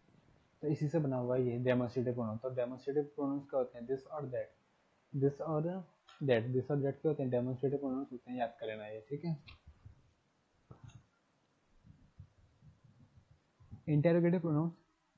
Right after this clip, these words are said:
इंटरग-, इंटरोगेटिव प्रोनाउंस मतलब होता है क्वेश्चन वर्ड्स वाले, क्वेश्चन वर्ड्स वाले।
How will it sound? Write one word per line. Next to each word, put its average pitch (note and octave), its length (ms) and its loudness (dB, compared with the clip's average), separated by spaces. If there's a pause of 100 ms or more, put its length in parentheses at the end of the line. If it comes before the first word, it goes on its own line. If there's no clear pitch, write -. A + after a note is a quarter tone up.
(140)
इंटरग-, D#3+ 500 2
इंटरोगेटिव E3+ 540 4
प्रोनाउंस D#3 280 2
मतलब D#3+ 180 2
होता C#3 200 2
है F3 60 -4
क्वेश्चन C#3 320 0
वर्ड्स B2 220 -4
वाले, A#2+ 180 -14
क्वेश्चन C#3 360 -6
वर्ड्स C#3+ 200 -4
वाले। A#2 200 -6